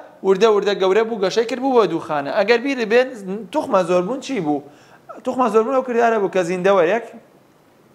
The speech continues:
بۆ نمونە جۆرێکی زیندەوەر، پێویستمان بە خانەیەکی نێرنە و خانەیەکی مێینەیە هەبوو بۆ یەکگرتن و، و دروستبوونی زیندەوەرێکی نوێ. لێرەدا زۆربوونی ناوک سەرەتاییەکانمان باس کرد. دێنە سەر چی؟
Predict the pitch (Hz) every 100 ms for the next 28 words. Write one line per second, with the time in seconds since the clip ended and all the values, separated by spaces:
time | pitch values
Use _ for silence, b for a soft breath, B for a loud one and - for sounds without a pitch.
0 | - 147 175 180 185 180 190 180 180 151
1 | 160 147 160 196 B B - 175 190 175
2 | 165 - 170 175 190 170 160 160 180 170
3 | 175 185 160 160 170 185 196 190 - 180
4 | 165 160 180 175 151 160 220 247 262 -
5 | B B - 196 277 - - - 185 170
6 | 247 262 185 165 160 190 247 254 277 175
7 | 131 117 - _ _ _ b b b b
8 | - 175 233 294 285 294 294 285 - _
9 | - 185 202 214 294 302 220 175 196 185
10 | 180 165 160 160 202 247 233 247 220 160
11 | - 233 247 - b b b 214 254 254
12 | 269 277 262